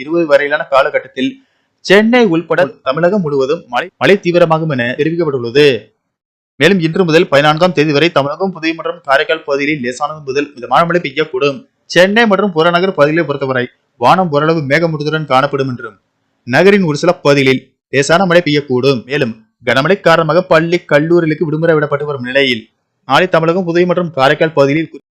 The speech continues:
குறிப்பாக டெல்டா மாவட்டங்களான நாகப்பட்டினம், திருவாரூர், மயிலாடுதுறை, தஞ்சாவூர், கடலூர் ஆகிய மாவட்டங்கள் மற்றும் மேலும் சில மாவட்டங்களில் மழை பெய்யக்கூடும் என்பதால் மழையின் தீவிரத்தை பொறுத்து அந்தந்த மாவட்ட ஆட்சியர்கள் பள்ளி, கல்லூரிகளுக்கு விடு-, விடுமுறை அறிவிப்பார்கள் என்று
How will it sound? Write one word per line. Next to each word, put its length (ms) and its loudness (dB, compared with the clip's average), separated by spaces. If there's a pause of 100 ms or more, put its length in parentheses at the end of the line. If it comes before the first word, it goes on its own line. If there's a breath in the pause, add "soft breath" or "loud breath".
(160)
குறிப்பாக 400 2
டெல்டா 320 2
மாவட்டங்களான 500 0 (720)
நாகப்பட்டினம், 580 0
திருவாரூர், 500 0
மயிலாடுதுறை, 500 -2
தஞ்சாவூர், 480 -2 (120)
கடலூர் 440 -4
ஆகிய 220 -2
மாவட்டங்கள் 340 -4
மற்றும் 200 -10
மேலும் 200 -4
சில 140 -4
மாவட்டங்களில் 440 -2 (320)
மழை 220 2
பெய்யக்கூடும் 380 -2
என்பதால் 360 4 (380)
மழையின் 320 0
தீவிரத்தை 420 0
பொறுத்து 240 0
அந்தந்த 320 -4
மாவட்ட 300 0
ஆட்சியர்கள் 440 -4
பள்ளி, 260 0 (140)
கல்லூரிகளுக்கு 540 -2
விடு-, 120 -18 (160)
விடுமுறை 360 2
அறிவிப்பார்கள் 440 2
என்று 160 -2